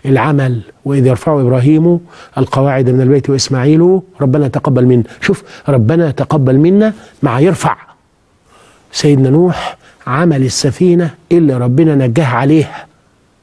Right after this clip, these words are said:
ربنا عارف إن هينزل مطرة وهينجي عبده نوحاً ومن آمن معه، ولا يبقى قال له: "اعمل السفينة"، فعمل السفينة. فلما نزلت المية عامت السفينة.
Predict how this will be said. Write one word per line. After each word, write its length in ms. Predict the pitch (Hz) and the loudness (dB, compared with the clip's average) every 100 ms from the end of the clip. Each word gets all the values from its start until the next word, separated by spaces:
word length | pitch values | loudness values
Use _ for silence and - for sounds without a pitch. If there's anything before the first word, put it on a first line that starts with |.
| _ _ _ _ _ _ _ _ _ | _ _ _ _ _ _ _ _ _
ربنا 320 | 120 110 139 135 | -6 0 0 2
عارف 320 | 151 139 - | 0 0 0
إن 100 | 127 | -2
هينزل 460 | - 131 147 110 | 0 0 0 2
مطرة 400 | 123 131 - 101 - _ _ _ - - _ _ | 2 0 -2 -10 -14 _ _ _ -20 -20 _ _
وهينجي 1200 | 127 117 123 123 131 131 147 151 131 127 143 123 | -6 -4 0 0 2 2 0 0 2 2 2 0
عبده 400 | 123 131 120 151 | 0 0 -2 0
نوحاً 580 | 131 131 147 135 - 110 92 - - - - | 2 2 2 0 -4 -6 -8 -18 -20 -20 -6
ومن 360 | 139 139 156 147 | 0 2 0 0
آمن 760 | 151 131 120 107 117 143 139 | 0 0 -2 -4 -2 0 0
معه، 460 | 151 151 160 185 185 - _ _ _ _ _ | 0 0 0 0 -2 -6 _ _ _ _ _
ولا 220 | 143 165 - 156 | -2 -2 -2 -6
يبقى 340 | 131 131 135 131 | -2 0 0 0
قال 140 | 156 | 0
له: 160 | 135 160 | 2 0
"اعمل 180 | 135 127 | 0 0
السفينة"، 500 | 110 131 - 131 110 | -2 -8 -6 -6 -6
فعمل 320 | - - 180 170 | -8 -4 -2 -2
السفينة. 420 | 139 165 196 170 - _ _ _ - - - | -2 -4 -2 -2 -6 _ _ _ -20 -20 -6
فلما 320 | 180 175 156 | 0 2 2
نزلت 360 | 160 135 135 | 2 0 0
المية 380 | 139 123 123 131 - - - | 2 2 2 0 -4 -14 -6
عامت 400 | 131 170 156 165 | -4 -2 -2 -2
السفينة. 480 | - 175 - 208 | -2 -2 0 -2